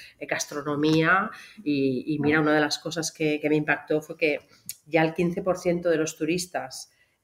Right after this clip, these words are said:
eh, sobre todo europeos, buscan... Eh,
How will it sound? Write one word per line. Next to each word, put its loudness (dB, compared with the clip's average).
eh, -6
sobre -6
todo -4
europeos, 2
buscan... -4
Eh, -10